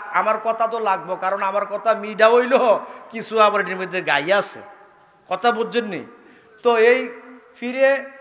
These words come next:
ফির আলখাল্লা লাগাইয়া গিয়া বট গাছের তলে বইয়া সাইনবোর্ড লেখছে, "এখানে আল্লাহকে দেখানো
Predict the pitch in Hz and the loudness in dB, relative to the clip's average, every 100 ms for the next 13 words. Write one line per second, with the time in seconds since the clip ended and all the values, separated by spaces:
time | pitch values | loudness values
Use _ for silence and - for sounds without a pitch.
0 | - - _ _ 233 240 220 226 220 240 | -20 -20 _ _ -4 0 2 2 0 2
1 | 240 214 202 226 233 233 226 196 196 202 | 2 2 0 -2 -4 -2 -2 0 0 -2
2 | 196 233 233 226 233 214 175 185 202 226 | -4 -6 -6 -6 -6 -6 -6 -2 0 0
3 | 214 - 180 190 233 208 214 202 202 196 | 0 -4 -6 -6 -10 -10 -10 -10 -6 -6
4 | 180 208 214 190 208 220 214 202 170 160 | -4 -6 -4 -4 -2 -4 -4 -8 -8 -4
5 | 190 214 311 | -4 -2 -4